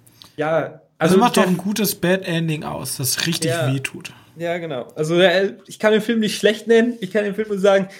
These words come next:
Speaker 1: dass mir vielleicht besser gefallen hätte, hätten wir mit einem Climax gehabt, der richtig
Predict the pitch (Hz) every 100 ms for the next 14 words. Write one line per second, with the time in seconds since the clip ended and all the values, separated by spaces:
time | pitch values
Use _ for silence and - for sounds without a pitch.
0 | - _ _ 185 196 185 208 - 202 208
1 | 196 - 196 202 196 190 190 196 196 196
2 | 196 185 - 196 202 190 - 180 196 196
3 | 185 185 185 185 - -